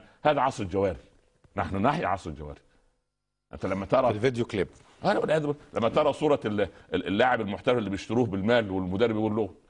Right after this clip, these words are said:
Speaker 1: "لا تبيت في بيتك"، أنت عايز صورة من صور العبودية.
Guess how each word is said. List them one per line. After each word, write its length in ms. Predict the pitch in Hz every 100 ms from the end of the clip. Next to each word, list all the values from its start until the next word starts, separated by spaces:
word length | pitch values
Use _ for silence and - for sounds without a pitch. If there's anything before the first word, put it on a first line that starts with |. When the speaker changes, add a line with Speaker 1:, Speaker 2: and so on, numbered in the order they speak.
| _
Speaker 1:
"لا 120 | - 123
تبيت 280 | 139 139
في 120 | 127 131
بيتك"، 440 | 135 120 120 92
أنت 200 | 92 104
عايز 260 | 147 196 151
صورة 240 | 165 180
من 100 | 160
صور 220 | - 156
العبودية. 640 | 147 131 131 139 147 110